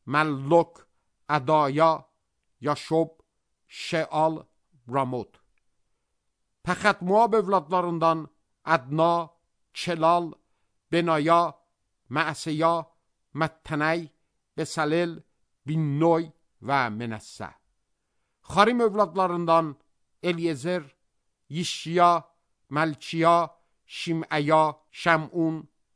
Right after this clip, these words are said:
Benyamin, Məllok, Şemərya. Xaşom övladlarından Məttənəy, Məttətta, Zabad, Elifet, Yereməy, Menəssə,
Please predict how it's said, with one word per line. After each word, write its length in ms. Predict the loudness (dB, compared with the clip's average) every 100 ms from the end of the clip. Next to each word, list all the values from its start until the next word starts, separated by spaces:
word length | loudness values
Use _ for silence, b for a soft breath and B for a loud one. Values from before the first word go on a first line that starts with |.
| _ _ _
Benyamin, 680 | -2 0 0 0 0 -2 -6 -14 _ _ _ _ -2
Məllok, 760 | 0 0 0 2 2 0 -20 _ _ _ _
Şemərya. 580 | -8 -4 -2 -4 -6 -10 _ _ _ _ _ _ _ _ _ _ _ _
Xaşom 340 | -6 -2 0 0
övladlarından 880 | 2 0 0 -2 0 2 2 0 -6 _ _ _ _ _ _
Məttənəy, 720 | -6 -6 _ -4 2 2 2 -6 _ _ _ _ _ _ _
Məttətta, 840 | -6 -6 _ -4 -4 -2 0 0 -4 _ _ _ _ -4
Zabad, 540 | 0 2 4 2 0 _ _ _ _ _
Elifet, 500 | -8 -8 -6 -6 -6 _ _ _ _ _ -8
Yereməy, 640 | -4 -2 0 0 0 -6 _ _ _ _ _
Menəssə, 720 | -6 -4 -4 -4 2 2 2